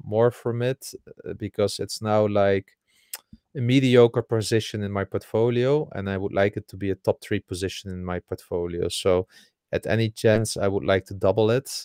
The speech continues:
uh, the position. And, you know, if it declines ten percent, we should probably start seeing around, uh, three percent divi-, dividend yield almost. And the price to earnings, forecasted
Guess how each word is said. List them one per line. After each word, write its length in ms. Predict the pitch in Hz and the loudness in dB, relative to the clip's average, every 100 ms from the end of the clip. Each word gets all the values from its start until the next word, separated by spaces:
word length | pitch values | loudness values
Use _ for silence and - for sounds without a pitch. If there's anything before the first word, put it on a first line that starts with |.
| - | -6
uh, 240 | 113 113 | -4 -2
the 120 | 113 | -4
position. 600 | - 110 113 - 120 120 120 _ - _ _ - | -6 -2 -2 -2 -6 -8 -10 _ -20 _ _ -6
And, 580 | 98 98 98 95 95 92 | -2 -2 -2 -4 -8 -6
you 100 | 127 | -4
know, 120 | 117 | -2
if 120 | 107 | -4
it 60 | 107 | -8
declines 440 | 113 110 101 104 | -4 0 0 0
ten 200 | - 101 | -2 -2
percent, 500 | 101 98 - 104 113 | -4 -4 -2 -2 -2
we 80 | 110 | -6
should 220 | - 104 | -6 -8
probably 300 | - 113 113 | 0 0 0
start 340 | 107 - 104 98 | -4 2 2 2
seeing 340 | - 104 98 | -2 -4 -2
around, 440 | 98 98 98 98 95 - | 0 0 0 -4 -6 -4
uh, 200 | 101 95 | -2 -2
three 160 | - 110 | -4 -6
percent 400 | - - 104 98 | -4 -6 -6 -2
divi-, 400 | 107 117 135 123 - | -2 0 -2 -4 -4
dividend 360 | 117 135 135 87 | -2 0 0 0
yield 220 | 104 - | 0 0
almost. 560 | 98 95 92 87 - - | 0 0 -2 -4 -6 -6
And 180 | 95 92 _ - _ _ _ _ - | -6 -8 _ -20 _ _ _ _ 2
the 460 | 110 104 98 95 - | 4 6 4 2 4
price 240 | 120 113 - | 6 6 4
to 100 | 80 | 0
earnings, 680 | 107 127 123 104 - - - - 117 | 2 2 0 -2 -4 -10 -12 -20 -10
forecasted 680 | - 123 127 110 104 - | 4 4 6 4 4 -2